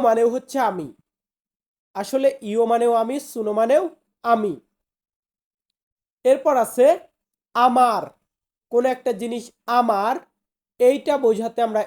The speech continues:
ইতালিয়ান ভাষাতে বলবো মিও। মিও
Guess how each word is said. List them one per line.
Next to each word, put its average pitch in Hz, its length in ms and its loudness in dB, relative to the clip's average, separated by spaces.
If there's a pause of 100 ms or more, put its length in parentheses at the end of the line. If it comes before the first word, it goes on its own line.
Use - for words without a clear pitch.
(140)
ইতালিয়ান 233 360 -2 (100)
ভাষাতে 202 400 -10
বলবো 180 260 -2 (720)
মিও। 247 580 0 (1040)
মিও 233 540 0